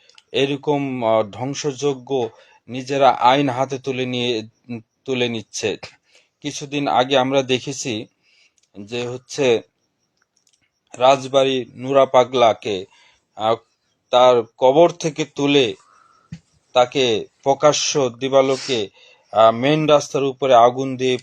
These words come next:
পুড়িয়ে, তার দেহটাকে আগুন দিয়ে পুড়িয়ে ভস্ম করে দেওয়া হয়েছে। এটা কোন ধরনের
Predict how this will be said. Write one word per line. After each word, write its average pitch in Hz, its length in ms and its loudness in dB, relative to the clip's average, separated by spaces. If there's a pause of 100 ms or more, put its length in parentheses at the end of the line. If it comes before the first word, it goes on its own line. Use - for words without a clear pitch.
পুড়িয়ে, 139 320 0
তার 113 360 2
দেহটাকে 143 640 2 (360)
আগুন 131 640 0
দিয়ে 135 220 0
পুড়িয়ে 135 460 -6
ভস্ম 120 520 0
করে 120 240 -4
দেওয়া 101 240 4
হয়েছে। 104 380 -4 (280)
এটা 135 220 -6 (120)
কোন 143 420 -2
ধরনের 143 680 2